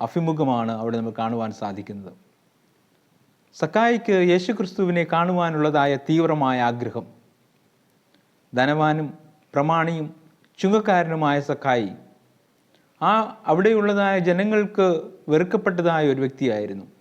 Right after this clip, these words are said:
തൻ്റെ ഹൃദയത്തിൽ ഒരു ശൂന്യത നിറഞ്ഞതായ അനുഭവം ഉണ്ടായിരുന്നു. യേശുവിനെ കാണുവാൻ, യേശുവിനെ കാണുമ്പോൾ ഉണ്ടാകുന്ന ആത്മീയമായ സന്തോഷവും ആത്മീയമായ ആനന്ദവും, അതിനുവേണ്ടി തന്നെത്താൻ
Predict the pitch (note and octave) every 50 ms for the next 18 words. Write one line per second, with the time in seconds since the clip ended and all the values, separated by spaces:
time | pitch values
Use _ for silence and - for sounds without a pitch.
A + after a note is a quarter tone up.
0 | _ _ _ _ _ _ _ _ _ _ _ _ _ _ - D3+ F3 A3 G3+ G#3
1 | F3+ E3 G3+ A3+ A3+ A3+ A3 A3 G#3+ G3 F3 D#3 F3+ F#3 F#3 F#3+ F#3 - F3 F3
2 | G3 G#3 A3 A3+ A3 G#3+ G3 F#3+ F#3 E3+ E3+ E3 D#3+ D#3 D3+ D3+ D#3+ D#3 E3 F3
3 | F3+ E3+ C#3+ C3 B2 A2+ A2+ A2+ G2+ G#2+ G2+ F#2+ - - _ _ _ _ _ _
4 | _ _ _ _ _ _ _ _ _ _ A#2 C3 D#3 E3 - - F#3+ F3+ F3 E3+
5 | E3 D#3+ - E3+ E3 D#3+ D#3 D3+ D3 C#3+ C#3 C3+ A#2+ G#2+ - - - - _ _
6 | _ _ _ _ _ _ _ _ _ C#3+ D#3+ F3 F3+ - G3 F#3+ F3 F3 E3+ -
7 | F3 E3 F3 F#3+ G3 F3+ F3+ F3+ F3 E3 D#3 D3 D#3 D#3 D3+ D3+ D3+ D#3 D#3 E3+
8 | F#3 G3 G3+ F#3+ F3 E3+ D#3+ D#3 D3 D3 D3 D3 D#3+ D3+ D#3 E3+ F3+ F3+ F3 -
9 | D#3 C#3+ D3+ D3 D3+ - - F#3 F3+ F3 E3 D#3 D3+ C#3 C#3 C#3 C#3 C#3+ D#3 F3
10 | F3 F3 D3+ D3 C#3 A#2+ G#2 - - - - _ _ _ _ _ _ _ _ _
11 | _ _ _ _ _ _ _ _ _ _ _ G#2+ B2 D#3 F#3 F#3 F#3 F3+ F3 E3+
12 | D#3+ D#3 D3+ D3 C#3 B2+ A#2 - - C#3+ D#3+ F3 E3+ E3+ D#3+ D3 C3+ B2+